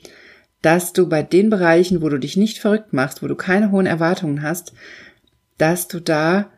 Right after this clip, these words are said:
akzeptierst, dass du so bist, wie du bist.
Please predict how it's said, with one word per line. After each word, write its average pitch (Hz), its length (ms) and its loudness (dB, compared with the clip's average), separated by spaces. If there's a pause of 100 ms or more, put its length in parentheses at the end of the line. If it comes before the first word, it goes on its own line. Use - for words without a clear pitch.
(120)
akzeptierst, 180 1200 -2 (640)
dass 175 180 -4
du 175 100 0
so 156 140 -4
bist, 185 280 0
wie 175 80 2
du 160 80 2
bist. - 500 -4